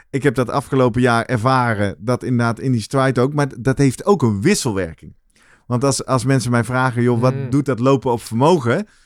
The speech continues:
Speaker 1: Is enerzijds natuurlijk de, de kwaliteit van de training en alle dingen die we vertellen, maar ook, zeker nu ik de voorspellingen geloof, dat wat jij net zegt, Jurgen, dat die amateurs vaak op vijfentachtig procent van hun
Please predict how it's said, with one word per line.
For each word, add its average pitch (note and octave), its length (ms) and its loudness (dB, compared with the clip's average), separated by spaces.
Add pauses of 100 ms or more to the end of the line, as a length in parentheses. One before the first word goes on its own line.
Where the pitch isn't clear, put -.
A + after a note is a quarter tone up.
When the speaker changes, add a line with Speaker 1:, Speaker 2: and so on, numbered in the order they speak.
(200)
Speaker 1:
Is A2 140 -6
enerzijds B2+ 560 2
natuurlijk G#2 260 -2
de, G#2 220 0
de G2+ 100 -4
kwaliteit A2 520 -2
van A2 120 -4
de A#2 100 -2
training C3+ 400 2
en B2 80 -2
alle B2 200 -2
dingen B2 240 -2
die A#2+ 100 -4
we A2 60 -6
vertellen, C3 280 -2
maar G#2+ 140 -4 (180)
ook, A3 680 2 (200)
zeker C3+ 560 0
nu B2 220 2
ik G#2+ 140 -2
de A2+ 80 -2
voorspellingen C3 720 -2
geloof, G#2+ 640 -2 (800)
dat B2+ 400 0
wat B2 220 -2
jij D3+ 140 2
net D3 180 0
zegt, B2 200 0
Jurgen, A#2+ 300 -2
dat A#2 140 -4
die A#2+ 120 -6
amateurs B2 480 0
vaak A#2+ 260 -2
op A2+ 80 -8
vijfentachtig B2 640 -4
procent A#2 440 -2
van A#2+ 160 -2
hun A#2 280 -2